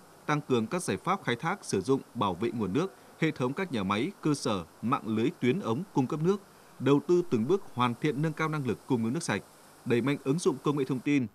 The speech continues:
khoa học kỹ thuật trong khai thác, quản lý, vận hành hệ thống cung ứng nước sạch,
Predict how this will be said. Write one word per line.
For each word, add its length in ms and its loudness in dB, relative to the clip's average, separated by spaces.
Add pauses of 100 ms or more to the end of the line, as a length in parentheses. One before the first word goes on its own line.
(180)
khoa 100 8
học 220 0
kỹ 100 -2
thuật 220 0 (140)
trong 220 0
khai 180 -2
thác, 360 -4
quản 180 0
lý, 260 -2 (120)
vận 160 0
hành 260 -2
hệ 100 -4
thống 280 -4 (120)
cung 180 2
ứng 120 0
nước 120 -4
sạch, 180 0